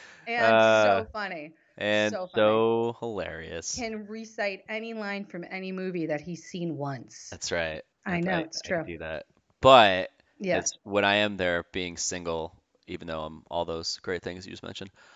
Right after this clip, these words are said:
Speaker 1: Yeah.
Speaker 2: uh, I mean, there's, like, there's something about sitting there and then I feel bad when the bartenders are going like, "Hey, what do you want?" I'm going, I'd be like, "Uh, I'll get a seltzer water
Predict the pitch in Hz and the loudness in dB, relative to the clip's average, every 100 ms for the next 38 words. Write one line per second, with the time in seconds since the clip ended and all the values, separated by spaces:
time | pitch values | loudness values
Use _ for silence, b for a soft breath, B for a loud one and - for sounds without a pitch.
0 | b 196 110 98 95 92 90 80 _ _ | b -4 2 4 4 4 2 -2 _ _
1 | _ _ _ - 113 127 113 101 113 107 | _ _ _ -4 2 6 6 6 8 8
2 | 107 107 98 90 - _ _ _ _ _ | 8 8 8 8 2 _ _ _ _ _
3 | _ _ _ _ - - 117 110 139 131 | _ _ _ _ -18 6 8 10 10 10
4 | 131 107 101 92 82 _ _ _ _ _ | 10 12 12 12 8 _ _ _ _ _
5 | _ _ _ _ _ - - 175 165 143 | _ _ _ _ _ 6 10 12 12 12
6 | 123 117 113 110 104 101 98 - _ - | 12 12 10 4 6 4 0 -10 _ -6
7 | 98 139 117 98 104 101 110 101 92 87 | 0 4 4 4 6 8 8 8 2 4
8 | 95 107 - 95 90 90 90 95 92 92 | 4 4 0 -4 -4 -6 -6 -6 -8 -8
9 | 92 170 233 143 104 92 95 110 127 123 | -8 -4 0 0 0 -2 -2 -2 -2 -2
10 | 143 95 110 104 - 101 104 92 85 - | 0 0 0 -2 -2 -2 -2 0 -2 -6
11 | - - 107 107 107 110 113 139 117 - | -12 -4 0 0 -2 -6 -6 -6 -4 -4
12 | - 101 - 117 120 131 | -2 -6 -6 -6 -6 -6